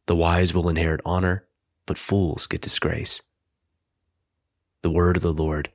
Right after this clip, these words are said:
Thanks be to God. You are God, we praise you.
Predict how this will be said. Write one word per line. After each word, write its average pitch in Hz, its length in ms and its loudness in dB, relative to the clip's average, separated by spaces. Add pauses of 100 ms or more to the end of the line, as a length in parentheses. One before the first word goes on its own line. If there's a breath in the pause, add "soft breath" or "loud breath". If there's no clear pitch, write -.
(1040)
Thanks 95 300 -2
be - 180 -6
to - 120 -8
God. - 420 -6 (2250)
You 113 500 4
are 95 180 4
God, 80 540 2
we 82 140 0
praise 80 540 0
you. 73 260 -4